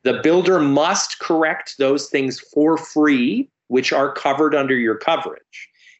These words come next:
If they do not, Tarion will hire a builder to do it,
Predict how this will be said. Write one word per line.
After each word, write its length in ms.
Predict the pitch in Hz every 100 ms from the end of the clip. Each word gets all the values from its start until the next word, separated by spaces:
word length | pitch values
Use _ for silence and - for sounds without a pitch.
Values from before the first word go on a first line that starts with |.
| -
If 240 | 151 170
they 260 | 143 151 151
do 220 | 143 147
not, 460 | 135 110 165 240 - _ _ _
Tarion 680 | - 156 190 202 185 175 170
will 160 | 151 139
hire 360 | - 143 143
a 80 | 131
builder 360 | 135 131 127 123
to 200 | - 131
do 300 | 113 127 220
it, 220 | 285